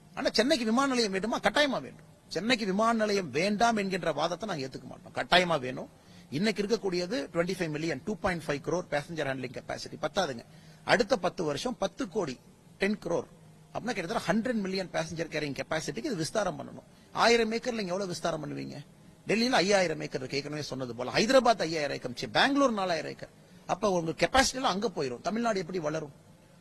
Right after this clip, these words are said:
அதனால இன்னைக்கு மாநில அரசு பரந்தூர் சரியா இருக்கா, பரந்தூர் மாத்தணுமா, அவங்களுடைய வேலை. எங்களை பொறுத்தவரை கொடுக்கக்கூடிய பட்டியலை நாங்க செயல்படுத்துறோம். நல்லா புரிஞ்சுக்கணும், இரண்டாயிரத்தி பதினாலுல மோடி ஐயா ஆட்சிக்கு வரும் பொழுது எழுபத்தி மூன்று விமான நிலையம்,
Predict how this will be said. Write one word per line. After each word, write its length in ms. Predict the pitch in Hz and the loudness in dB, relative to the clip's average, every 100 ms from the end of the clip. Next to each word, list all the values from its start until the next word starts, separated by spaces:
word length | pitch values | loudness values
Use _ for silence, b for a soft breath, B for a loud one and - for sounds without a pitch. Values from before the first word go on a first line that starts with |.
| - | -6
அதனால 220 | - 226 | 0 2
இன்னைக்கு 580 | 196 214 339 262 349 440 - | 2 2 0 0 0 -2 -2
மாநில 460 | 135 202 330 311 | 0 2 2 2
அரசு 320 | 226 180 381 - | 0 0 -2 2
பரந்தூர் 300 | 185 220 226 | 2 4 2
சரியா 320 | - 156 170 | 0 0 0
இருக்கா, 360 | 135 - 135 - - b b - | -2 -2 -6 -6 -12 b b 4
பரந்தூர் 380 | 202 247 247 | 6 8 6
மாத்தணுமா, 520 | 151 147 175 160 143 165 | 4 0 0 -4 -4 -4
அவங்களுடைய 520 | 175 233 277 226 165 127 | -2 -2 0 -2 -4 -6
வேலை. 200 | 127 - - | -8 -10 -10
எங்களை 380 | 139 233 262 | -2 2 2
பொறுத்தவரை 500 | 202 196 190 190 254 | 2 -2 -2 -4 -4
கொடுக்கக்கூடிய 600 | 277 196 254 262 196 202 185 - | 0 0 0 -2 -2 -2 -2 0
பட்டியலை 360 | - 277 311 | 0 2 2
நாங்க 180 | 294 202 | 0 -2
செயல்படுத்துறோம். 520 | 143 143 123 - - - | -2 -4 -8 -12 -14 -6
நல்லா 260 | 147 269 | -2 0
புரிஞ்சுக்கணும், 500 | 190 180 170 165 175 - b b b b - | 2 0 0 -6 -8 -12 b b b b -2
இரண்டாயிரத்தி 640 | 156 226 240 214 190 160 165 | 2 4 6 6 4 0 -2
பதினாலுல 400 | 156 175 180 180 214 | 0 0 0 0 0
மோடி 200 | 170 190 | 0 2
ஐயா 180 | 185 170 | 2 2
ஆட்சிக்கு 360 | 147 165 185 160 | 0 0 -4 -2
வரும் 160 | 147 | -2
பொழுது 200 | 143 214 | -2 -2
எழுபத்தி 380 | 220 160 202 202 | 2 4 4 2
மூன்று 240 | 165 143 135 | -2 -4 -4
விமான 280 | 131 135 | -4 -6
நிலையம், 280 | 123 117 117 | -6 -8 -12